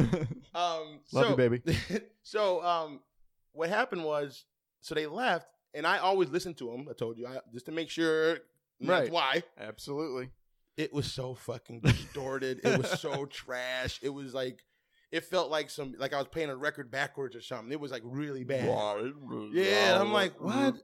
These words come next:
Speaker 1: I'm like, "No." And I'm trying to figure out how, I'm like, "Can I do, did I do something?" "Oh, no." <laughs> I'm like,
Speaker 2: Yeah,
Speaker 1: "Are
Speaker 2: 'cause
Speaker 1: you"
Speaker 2: you said you were gonna try to clean it up or
Speaker 1: I was
Speaker 2: see
Speaker 1: like,
Speaker 2: if you
Speaker 1: "You see
Speaker 2: could
Speaker 1: what I could fix it?" No.
Speaker 2: No, there was no fixing
Speaker 1: No
Speaker 2: it.
Speaker 1: fixing it. So that just jagged. And not on-, so not only was I hurt that I, like, you drove the,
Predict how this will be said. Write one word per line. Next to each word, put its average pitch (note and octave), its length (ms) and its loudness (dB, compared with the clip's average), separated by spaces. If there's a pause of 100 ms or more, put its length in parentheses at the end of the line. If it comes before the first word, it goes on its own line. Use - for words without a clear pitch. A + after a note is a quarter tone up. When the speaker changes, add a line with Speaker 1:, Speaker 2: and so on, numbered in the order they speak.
Speaker 1:
I'm G#3+ 140 8
like, G#3+ 240 6
"No." A3 560 0
And D#3+ 80 0
I'm E3+ 80 -2
trying G#3 180 0
to F3+ 60 -2
figure F#3 280 2
out E3+ 120 -2
how, F3 120 0
I'm F3 80 -6
like, D#3+ 120 -4
"Can E3 120 -10
I E3+ 80 -4
do, C#3 240 -20
did D3 100 -6
I D#3+ 80 0
do D#3+ 180 -2
something?" A3+ 420 -2 (540)
"Oh, E3 400 -6
no." F3+ 600 2
<laughs> G3 100 0
I'm B3 80 2
like, G#3 120 2
Speaker 2:
Yeah, A#3 100 10
Speaker 1:
"Are D3 80 10
Speaker 2:
'cause A#3 100 2
Speaker 1:
you" F3 60 6
Speaker 2:
you F3 40 4
said G3 200 2
you D3 60 2
were C3+ 40 -4
gonna C#3 80 -2
try C#3+ 180 2
to A#2+ 60 -2
clean B2 240 -8
it C#3+ 80 0
up G#3 240 4
or G3 60 4
Speaker 1:
I G3+ 60 6
was G#3 80 4
Speaker 2:
see - 40 6
Speaker 1:
like, G#3 80 6
Speaker 2:
if F#3 60 -8
you - 20 2
Speaker 1:
"You D3 60 2
see B3+ 80 0
Speaker 2:
could A#3 80 4
Speaker 1:
what G3+ 80 2
I G3 60 0
could F#3+ 180 -6
fix B3 260 -4
it?" - 60 -16 (100)
No. D#3 560 -4
Speaker 2:
No, C3 300 4
there B2 100 2
was B2 160 0
no D3 140 -2
fixing G#2 340 -12
Speaker 1:
No G2 120 -8
Speaker 2:
it. - 140 -18
Speaker 1:
fixing - 260 -20
it. - 120 -20 (400)
So C3 240 -6
that C3+ 240 -2
just A#2+ 240 -8
jagged. B2 400 -4
And C3+ 100 -10
not D3 160 -4
on-, F3 200 -2
so D#3 300 -4 (320)
not D#3+ 180 -2
only G3+ 240 -2
was F3 180 -2
I D#3 160 2
hurt D3 400 2
that C#3 140 0
I, C3 100 -4
like, B2 220 -8
you D3+ 240 -14
drove C#3 360 -10
the, C3+ 220 -14